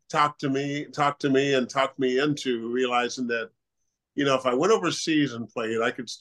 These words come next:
I could play forty minutes a night. I could get double points and double rebounds and really continue working on my game,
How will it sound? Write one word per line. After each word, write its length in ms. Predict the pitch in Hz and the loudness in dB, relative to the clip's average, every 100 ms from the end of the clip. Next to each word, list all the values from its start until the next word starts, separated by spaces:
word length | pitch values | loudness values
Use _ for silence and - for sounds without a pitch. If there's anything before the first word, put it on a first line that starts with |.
| - | -6
I 60 | |
could 200 | 120 131 | -2 0
play 200 | 143 170 | 2 2
forty 340 | 156 151 151 147 | 2 4 6 6
minutes 360 | 135 131 120 | 4 2 2
a 60 | 127 | -2
night. 340 | 117 120 123 - _ _ _ _ - | 0 0 0 -4 _ _ _ _ -4
I 120 | 120 | -4
could 200 | 127 120 | -2 0
get 220 | 143 139 | 2 2
double 300 | 139 131 131 | 4 2 2
points 460 | 117 135 131 131 127 | -2 2 4 2 0
and 120 | 113 | -2
double 240 | 127 123 | -2 -2
rebounds 720 | 117 123 117 120 120 120 117 | 0 0 0 0 0 -2 -4
and 120 | 117 117 | -8 -4
really 240 | 156 151 | -2 -2
continue 520 | - 135 123 165 147 | -4 -6 -2 0 2
working 340 | 127 139 139 131 | 2 0 0 -6
on 140 | 117 | -6
my 100 | 107 | -8
game, 380 | 110 135 120 | -6 -4 -4